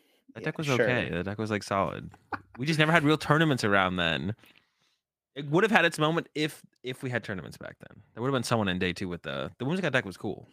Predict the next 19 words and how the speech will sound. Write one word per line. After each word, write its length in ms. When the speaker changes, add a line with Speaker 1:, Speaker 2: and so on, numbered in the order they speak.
Speaker 1:
That 100
deck 140
was 100
cool. 300
Speaker 2:
Super 300
Speaker 1:
Right. 0
Speaker 2:
cool, 200
man. 400
Super 280
cool. 300
Speaker 1:
<laughs> 0
Speaker 2:
Yeah, 220
it 100
was, 400
it 80
was 100
awesome 380
for 120
sure. 280